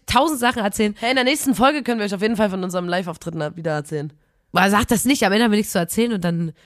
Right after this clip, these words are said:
Speaker 1: haben wir es schon angekündigt.
Speaker 2: Ja, dann können wir aber sagen, wir haben gespielt.
Speaker 1: Ja, das stimmt.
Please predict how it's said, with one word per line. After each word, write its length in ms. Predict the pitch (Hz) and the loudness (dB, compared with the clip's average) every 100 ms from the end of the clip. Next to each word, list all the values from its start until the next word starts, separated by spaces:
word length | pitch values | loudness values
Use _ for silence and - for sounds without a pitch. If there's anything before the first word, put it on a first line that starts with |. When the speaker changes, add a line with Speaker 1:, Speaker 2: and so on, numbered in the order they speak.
| _ | _
Speaker 1:
haben 60 | - | -10
wir 80 | 156 | -8
es 100 | - | -8
schon 80 | - | -8
angekündigt. 420 | 170 180 151 143 | -10 -10 -10 -6
Speaker 2:
Ja, 120 | 135 | -4
dann 120 | 170 | -4
können 140 | 180 202 | -2 0
wir 80 | |
aber 80 | 185 | 0
sagen, 180 | 175 170 | 0 -2
wir 60 | 165 | -2
haben 140 | 175 | -2
gespielt. 600 | 175 - - 170 151 - _ _ _ _ _ - | -4 -6 -4 -4 -4 -10 _ _ _ _ _ -6
Speaker 1:
Ja, 240 | 165 151 | -4 -2
das 160 | 143 - | -6 -10
stimmt. 340 | - 156 147 | -8 -8 -10